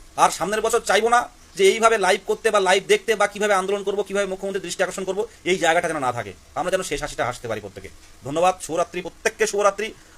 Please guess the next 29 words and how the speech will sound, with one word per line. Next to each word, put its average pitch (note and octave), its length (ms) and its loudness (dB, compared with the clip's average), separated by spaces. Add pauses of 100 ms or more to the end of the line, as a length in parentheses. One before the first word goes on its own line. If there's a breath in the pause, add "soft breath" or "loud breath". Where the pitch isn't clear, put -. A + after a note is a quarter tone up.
বারাসাত, F#3 420 4
উত্তর F#3+ 160 -4
চব্বিশ F#3+ 220 -4
পরগনার F#3+ 280 0
আশে-, F3 340 -2
যারা D3 220 2
আছেন, G#3+ 240 0 (480)
যারা F#3 200 4
মনে F3+ 240 0
আছে F#3+ 220 2
যে G3 80 0
এই F#3+ 80 2 (140)
জেলায় F#3 220 4
আমি F#3+ 100 2
আসবো F3 360 2
বা F3+ 80 2
সা-, D#3 160 -2
এই D#3+ 100 -2
জেলায় F3 220 2
আমি F3+ 200 -4 (460 soft breath)
ফর্ম D#3 160 0
ফিল F3+ 100 -4
আপ F3 100 0
করবো, E3+ 180 -2
ইন্টারভিউ E3 320 -2
এই D#3+ 100 0
জেলায় E3+ 240 2
হয়ে E3 220 0
দেবো, E3+ 240 -2